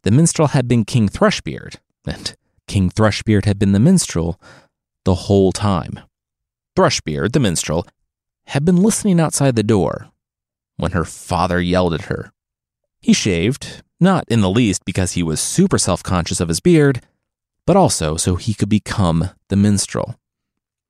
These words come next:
The whole thing with the shack had been to help the princess gain a different perspective on life. It had been a whole Nathan Fielder-style deception, where each day after the princess left,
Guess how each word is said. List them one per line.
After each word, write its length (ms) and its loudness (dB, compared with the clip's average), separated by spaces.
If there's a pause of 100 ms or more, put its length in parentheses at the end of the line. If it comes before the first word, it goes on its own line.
(240)
The 80 -4
whole 220 4
thing 220 2
with 120 0
the 80 0
shack 460 -10 (320)
had 120 -2
been 160 0
to 80 2
help 180 0
the 80 -4
princess 440 -2
gain 260 0
a 40 2
different 360 -4
perspective 560 -4
on 160 -2
life. 440 -4 (680)
It 120 -2
had 140 0
been 160 0
a 80 0
whole 220 2
Nathan 500 0
Fielder-style 800 0
deception, 540 -2 (500)
where 180 0
each 280 -2
day 200 4
after 240 0
the 100 0
princess 480 -4
left, 360 0